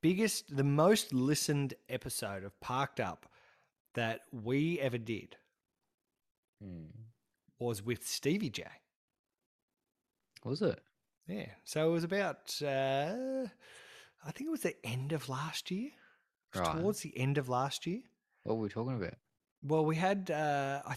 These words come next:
Speaker 1: think we had Brock Feeney on, or it was the, it was the pod. We had Brock, actually, we had Brock Feeney on the following episode, but it
Speaker 2: Mm.
Speaker 1: was the episode that Brock got confirmed as a full-time,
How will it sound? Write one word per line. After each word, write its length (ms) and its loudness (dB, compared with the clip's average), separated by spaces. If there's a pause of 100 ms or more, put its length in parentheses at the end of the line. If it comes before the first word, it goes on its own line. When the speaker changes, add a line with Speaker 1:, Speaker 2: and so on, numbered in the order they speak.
Speaker 1:
think 200 -6
we 100 -2
had 260 0
Brock 240 0
Feeney 520 2
on, 320 4
or 280 6
it 80 6
was 200 0
the, 300 2 (380)
it 80 -2
was 160 2
the 100 0
pod. 540 0 (240)
We 140 2
had 180 6
Brock, 200 6
actually, 280 6
we 100 10
had 140 8
Brock 200 4
Feeney 260 6
on 180 6
the 80 4
following 840 4 (680)
episode, 520 -6 (520)
but 180 2
it 40 6
Speaker 2:
Mm. 20 2
Speaker 1:
was 120 2
the 160 6
episode 320 4
that 160 -4
Brock 240 0
got 180 -6
confirmed 760 -4 (100)
as 320 -8
a 100 -12
full-time, 760 -8